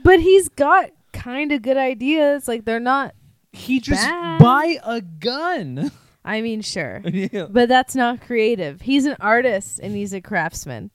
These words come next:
Speaker 2: <laughs> He just has to crush him with an anvil.
Speaker 1: Yeah, and then it, for some reason, falls on him,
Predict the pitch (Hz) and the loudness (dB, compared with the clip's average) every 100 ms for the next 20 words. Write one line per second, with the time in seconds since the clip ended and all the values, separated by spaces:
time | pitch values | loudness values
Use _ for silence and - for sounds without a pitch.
0 | _ 226 233 - 202 180 190 160 180 165 | _ -10 -8 -4 -4 -2 -2 2 2 0
1 | 156 - 151 143 151 143 135 131 120 123 | -12 -10 -12 -10 -10 -8 -8 -10 -14 -12
2 | 131 135 165 _ _ - 233 349 381 214 | -10 -8 -10 _ _ -8 6 8 10 6
3 | 156 - 226 233 233 156 - - 240 - | 0 -10 -4 -2 -4 -10 -14 -2 -2 0
4 | 226 226 214 214 220 214 208 208 202 185 | -2 0 0 -2 -2 0 0 2 -2 -4
5 | 185 190 214 | -4 -4 -6